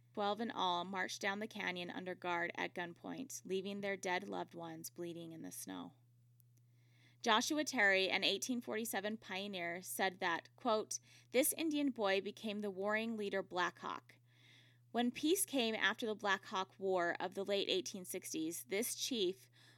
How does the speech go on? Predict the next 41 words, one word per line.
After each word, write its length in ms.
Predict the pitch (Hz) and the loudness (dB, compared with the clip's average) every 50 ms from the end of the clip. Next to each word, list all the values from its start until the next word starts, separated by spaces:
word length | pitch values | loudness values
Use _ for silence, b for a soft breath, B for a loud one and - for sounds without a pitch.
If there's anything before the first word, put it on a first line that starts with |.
| B B - | B B -6
told 280 | - 262 226 226 220 | -2 0 0 0 0
me 220 | 220 196 180 175 175 | -2 -2 -2 -2 0
that 200 | 175 180 170 - | 0 0 0 0
he 460 | - - - 233 233 240 247 262 277 - | -2 -6 -6 -4 -4 -2 -2 -2 -2 -4
was 360 | - - 202 196 202 202 - | -2 0 0 2 0 0 -2
this 220 | - 185 180 185 | -2 -2 -2 0
same 420 | - - - 202 185 196 214 233 226 | -2 -2 0 0 0 0 -2 -2 -2
boy 340 | 226 220 196 185 170 165 | 0 2 2 2 2 2
taken 400 | 165 - - 208 190 190 226 214 | 0 -2 -4 -4 -2 -2 -2 0
after 340 | - - 175 202 - - 220 | 2 2 0 0 -2 -4 -6
the 120 | 208 214 220 | -6 -6 -6
fight 380 | - - 196 185 180 175 - - - | -2 0 2 2 2 0 -2 -6 -8
on 160 | 185 180 180 | -8 -8 -6
Battle 320 | - 175 170 170 175 170 | -4 -4 -2 -2 -2 -4
Creek. 500 | - - - 190 175 165 - - - - B B B B B B B B B B B B B | -4 -6 -4 -2 -2 -2 -4 -6 -14 -20 B B B B B B B B B B B B B
He 200 | - 240 233 - | -2 -2 -2 0
could 200 | - 269 247 190 | 2 2 2 4
never 320 | 220 214 208 214 247 254 | 4 2 2 4 2 2
understand 680 | 247 - 240 233 262 254 - - - 220 196 185 180 175 | 2 2 0 0 -2 -2 -2 0 2 2 2 2 2 0
why 140 | 180 185 180 | 0 0 0
the 100 | 180 190 | 0 0
white 300 | 175 196 196 202 202 - | 2 4 4 4 4 2
men 240 | 196 185 175 175 185 | 0 -2 -2 -2 -4
had 200 | 175 185 180 170 | -4 -4 -4 -2
shot 380 | - - - 233 202 208 - | -2 -2 0 2 0 0 0
down 240 | - 220 190 185 185 | 0 -2 -2 -2 -2
his 220 | 180 196 180 - - | -4 -8 -8 -8 -10
people. 580 | - - 180 180 - - 156 - - - - _ _ _ _ B B B B B B B B | -10 -10 -12 -10 -8 -8 -8 -8 -8 -10 -12 _ _ _ _ B B B B B B B B
It 180 | - 226 233 - | 4 4 6 6
put 200 | 254 262 226 - | 2 0 2 2
bitterness 480 | 247 247 254 262 262 254 262 269 - | 4 6 6 6 6 6 4 4 2
in 140 | - - 233 | 0 0 0
his 180 | 240 240 226 - | 0 -2 -2 -2
heart, 360 | - 214 180 180 180 180 - - | 0 2 4 4 4 2 2 0
and 180 | - 190 214 | 0 0 2
though 180 | 202 214 214 233 | 2 2 2 2
he 220 | 233 - 247 220 | 0 -2 -6 -6
lived 280 | 208 190 220 226 233 233 | -2 0 0 0 0 -2
for 220 | - - 233 214 | -6 -8 -8 -6
some 280 | 220 - 233 202 196 196 | -6 -4 -6 -6 -6 -8
time 520 | - - - 262 254 220 190 175 175 175 | -8 -6 -2 0 0 0 0 -2 -4 -8